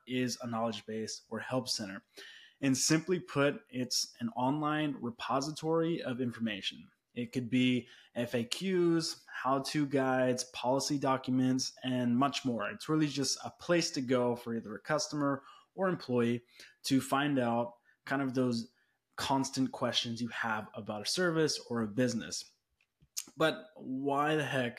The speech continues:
should a church even consider having one? That's what the rest of the podcast is about. <laughs> Before we go any further,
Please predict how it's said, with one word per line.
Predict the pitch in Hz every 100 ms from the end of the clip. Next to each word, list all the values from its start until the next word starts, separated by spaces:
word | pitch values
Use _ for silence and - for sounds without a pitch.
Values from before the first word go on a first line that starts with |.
| -
should | - - 127 113
a | 120
church | - 147 135 - - 127
even | 120 120
consider | - 117 147 143 135 135
having | 143 156 156
one? | 160 160 - - - _ -
That's | 131 127
what | 131
the | 127
rest | 123 -
of | 117
the |
podcast | 123 117 - 113 -
is | 123 110
about. | 104 101 92 127
<laughs> | 143
Before | 151 - 185
we | 190
go | 180
any | 160 156
further, | - 139 135 131